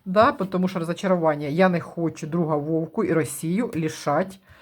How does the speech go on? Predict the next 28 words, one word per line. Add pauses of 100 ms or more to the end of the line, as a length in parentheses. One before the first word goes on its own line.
(420)
скажімо
так,
заробітків
і
доходу,
тому
що
мені
самому
це
невигодно.
Я (140)
теряю
багато
грошей. (300)
А
чого
він
не
хоче
для
Росії
башню?
Покажіть
мені,
чого
Трамп (380)
переживає?